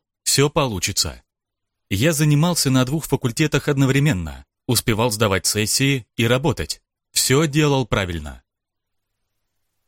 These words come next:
После университета устроился в банк. Стабильная работа, чёткий график, деловой стиль,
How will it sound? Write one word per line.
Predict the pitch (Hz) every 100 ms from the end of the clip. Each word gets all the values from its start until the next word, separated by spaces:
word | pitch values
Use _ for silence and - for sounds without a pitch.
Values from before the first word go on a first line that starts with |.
| _ _ _ -
После | 139 127 123
университета | 123 117 110 117 156 156
устроился | 92 104 143 143 127 131
в | 120
банк. | 120 76 - _ _
Стабильная | - - 123 151 127 110 95
работа, | 87 98 117 113 80 - -
чёткий | - 139 - 98
график, | 101 104 - 101 - _ -
деловой | 117 131 117 120
стиль, | 98 - 101 92